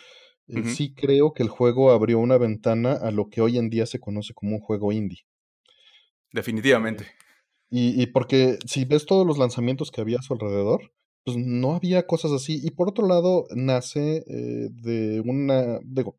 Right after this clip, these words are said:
Speaker 1: después tal vez hablemos un poquito de ello, pero nace de un ambiente en el cual, eh, había al, al mismo tiempo, tanto en, en mi historia personal como en la historia general,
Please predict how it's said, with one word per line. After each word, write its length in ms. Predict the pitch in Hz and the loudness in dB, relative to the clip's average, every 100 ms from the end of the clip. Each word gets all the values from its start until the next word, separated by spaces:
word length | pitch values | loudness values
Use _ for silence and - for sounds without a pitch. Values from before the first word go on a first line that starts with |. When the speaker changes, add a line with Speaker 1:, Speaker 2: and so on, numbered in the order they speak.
| _ | _
Speaker 1:
después 440 | 110 110 - 117 - | -8 -6 -2 -4 -2
tal 140 | 120 | -2
vez 120 | 117 113 | 0 -2
hablemos 240 | 117 120 | -4 -6
un 60 | 123 | -8
poquito 300 | 143 135 139 | -8 -2 0
de 80 | |
ello, 140 | 123 170 - - - | 0 -2 -8 -20 -6
pero 160 | - 123 | 0 2
nace 240 | 131 135 | 4 2
de 120 | 147 139 | 0 0
un 120 | 143 | 0
ambiente 480 | 139 135 127 131 139 | 0 2 0 0 0
en 120 | 123 | 0
el 180 | 107 - | -2 0
cual, 400 | 113 110 117 131 _ _ _ | 2 4 2 -4 _ _ _
eh, 520 | 110 110 110 110 110 - | -6 -2 0 0 0 0
había 460 | 117 120 139 147 139 | 0 2 2 2 2
al, 360 | 113 113 110 | 4 4 4
al 140 | 107 113 | 2 2
mismo 280 | 131 151 | 0 -2
tiempo, 320 | 139 127 120 117 | 0 0 0 -2
tanto 300 | 107 - 107 | -4 -4 -4
en, 160 | 104 | -4
en 140 | 107 110 | -6 -6
mi 60 | |
historia 280 | 104 147 147 | -4 0 0
personal 440 | 135 - 117 117 | -2 -6 -2 -2
como 320 | - 101 95 95 | -4 -8 -6 -6
en 60 | |
la 60 | 95 | -8
historia 340 | - 123 127 | -4 -2 0
general, 420 | - 123 110 113 | -2 -2 0 -2